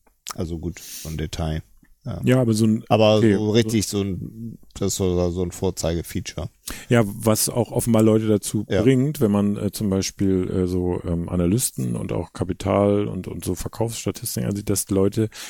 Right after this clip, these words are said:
Speaker 2: die eigentlich eher das Pro kaufen wollten, also das normale, kleinere, dann doch zu dem großen greifen, wegen dieser Linse oder wegen dieser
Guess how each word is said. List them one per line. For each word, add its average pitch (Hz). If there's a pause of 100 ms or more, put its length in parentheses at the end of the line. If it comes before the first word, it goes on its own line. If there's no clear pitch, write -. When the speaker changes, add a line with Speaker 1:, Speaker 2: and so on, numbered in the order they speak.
(140)
Speaker 2:
die 107
eigentlich 135
eher 104
das 95
Pro 185
kaufen 92
wollten, 85
also 85
das 82
normale, 117
kleinere, 120 (540)
dann 107
doch 127
zu -
dem 139
großen 165
greifen, 92
wegen 95
dieser 104
Linse 127
oder 85
wegen 90
dieser 87